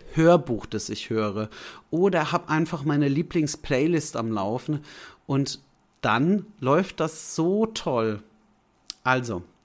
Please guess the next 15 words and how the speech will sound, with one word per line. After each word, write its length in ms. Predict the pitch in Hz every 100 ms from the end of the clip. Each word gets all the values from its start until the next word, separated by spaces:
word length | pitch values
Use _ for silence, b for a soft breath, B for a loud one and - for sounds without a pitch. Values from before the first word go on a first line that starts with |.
| B B B B B B
dann 200 | 123 113
kommst 360 | - 139 151 -
du 60 | 131
in 100 | 117
diese 260 | 104 113
Ebene, 500 | 135 139 135 131 127 107 _ _ -
in 220 | 101 95
der 400 | 110 107 107 110 _
alles 400 | 117 117 117 -
viel 320 | - 123 123
mehr 180 | 113 104
Spaß 460 | - - 110 104 -
macht. 220 | 87 -
Und 100 | 110
ich 220 | 107